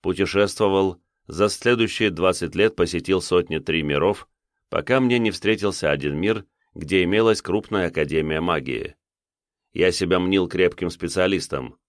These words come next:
а когда меня в столичном ресторанчике студент третьего курса, даже не боевик, а филолог, раздел под орех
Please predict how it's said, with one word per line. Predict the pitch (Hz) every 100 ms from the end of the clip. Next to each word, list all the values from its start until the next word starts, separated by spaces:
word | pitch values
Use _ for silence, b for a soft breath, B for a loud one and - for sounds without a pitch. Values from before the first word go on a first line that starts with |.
| _ _ _
а | - 76
когда | 90 87 95
меня | 92 90
в |
столичном | - 90 92 - 85
ресторанчике | 85 85 85 85 85 85 80 78 73 - _ _
студент | - 101 90 95 87
третьего | 92 87 87 80
курса, | 90 98 - 85
даже | 82 82
не | 82
боевик, | 76 76 80 98 - _ _
а | -
филолог, | 87 82 78 87 92 - _ _
раздел | - 95 80 90 85
под | 80 71
орех | 71 95 -